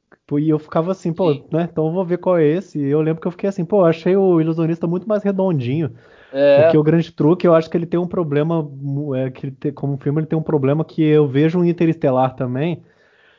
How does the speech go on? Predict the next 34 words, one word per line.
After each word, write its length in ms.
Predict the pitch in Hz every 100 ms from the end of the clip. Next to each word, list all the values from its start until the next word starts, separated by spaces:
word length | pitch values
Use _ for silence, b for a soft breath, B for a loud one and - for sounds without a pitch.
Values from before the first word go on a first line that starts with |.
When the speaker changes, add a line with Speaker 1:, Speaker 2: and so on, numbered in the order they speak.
| b _
Speaker 1:
que 420 | 139 131 131 135 143
o 140 | 139
Nolan, 440 | 139 143 170 175
no 140 | 165 160
roteiro 420 | 156 151 143 147
ali, 180 | 135 165
ele 120 | 180
apresenta 520 | 165 160 147 147 156 175
uma 140 | 160
solução 800 | 170 165 156 - 147 147 185 - _ _ _ _ _
que 320 | - 143 156
ele 160 | 156 160
não 120 | 175
apresentou 560 | 190 196 196 190 202
antes 240 | 175 160 -
durante 380 | 135 135 135 143
o 40 |
filme. 400 | - 127 110 104 - _ _ _ _ _ _ _ - -
É, 360 | 123 127 131 127
e 80 | 117
você 140 | 139
fica 260 | - 127 147
um 80 |
pouco 480 | 147 151 147 165 156
assim, 260 | 151 170 151
pô, 160 | 185 165
você 120 | 151
fica, 160 | -
pô, 180 | 156 170
maneiro 500 | 123 139 160 151 165
e 40 | 156
tal, 240 | 135 139
mas 240 | 160 160
ela, 160 | 165